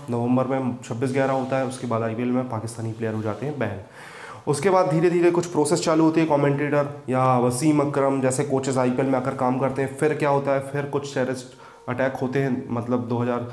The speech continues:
पन्द्रह या सोलह में पुलवामा है और उसके बाद भी बहुत सारे अटैक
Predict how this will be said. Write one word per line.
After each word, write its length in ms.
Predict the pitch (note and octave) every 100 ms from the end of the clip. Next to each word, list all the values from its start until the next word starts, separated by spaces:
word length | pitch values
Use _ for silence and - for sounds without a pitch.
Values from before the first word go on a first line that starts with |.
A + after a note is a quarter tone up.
| - - - -
पन्द्रह 280 | B2 B2 B2+
या 60 |
सोलह 240 | C3 B2+ B2
में 180 | B2+ B2+
पुलवामा 380 | A#2 A#2+ A#2+
है 60 | A#2+
और 120 | A#2
उसके 200 | A#2 C3
बाद 180 | A#2+ A#2
भी 120 | B2
बहुत 180 | B2 B2
सारे 180 | B2 B2
अटैक 360 | A#2 B2 -